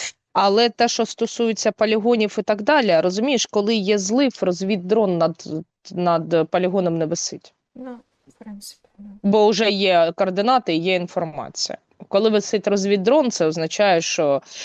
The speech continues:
Speaker 1: приблизно розуміють, де, і треба пробити обстановку. От і все.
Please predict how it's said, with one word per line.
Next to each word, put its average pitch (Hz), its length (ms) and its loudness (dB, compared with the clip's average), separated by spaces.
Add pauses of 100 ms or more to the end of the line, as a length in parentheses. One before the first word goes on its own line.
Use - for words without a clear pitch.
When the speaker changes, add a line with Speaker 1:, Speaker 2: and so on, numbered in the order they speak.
(200)
Speaker 1:
приблизно 196 540 2
розуміють, 208 520 0
де, 359 180 4
і 180 60 0
треба 190 300 2
пробити 165 440 -2
обстановку. - 680 -6
От 185 140 -4
і 202 40 -6
все. - 220 -14